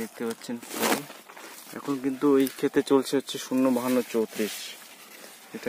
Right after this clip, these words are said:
স্প্রে শিডিউলে রয়েছে। শূন্য বাহান্ন চৌত্রিশ, তিন থেকে চার দিন পর পর শূন্য বাহান্ন চৌত্রিশ সাথে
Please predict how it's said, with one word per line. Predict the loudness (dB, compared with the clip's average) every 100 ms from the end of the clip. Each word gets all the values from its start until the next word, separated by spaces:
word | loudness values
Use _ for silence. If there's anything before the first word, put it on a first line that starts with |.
| -4
স্প্রে | -2 -4
শিডিউলে | -2 -6 -4 -2
রয়েছে। | -2 -4 -8 -10 -10 -14 -14 -12 -14 -10
শূন্য | -4 -2 -2
বাহান্ন | -2 -4 -6
চৌত্রিশ, | -8 -6 -8 -10 -8
তিন | -8 -8
থেকে | -8 -10 -6
চার | -4 -4
দিন | -6 -6
পর | -6 -6
পর | -8 -10 _ _ _ _ -20 -20 -20 -18
শূন্য | -8 -4 -4
বাহান্ন | -6 -6
চৌত্রিশ | -8 -6 -8 -8
সাথে | -4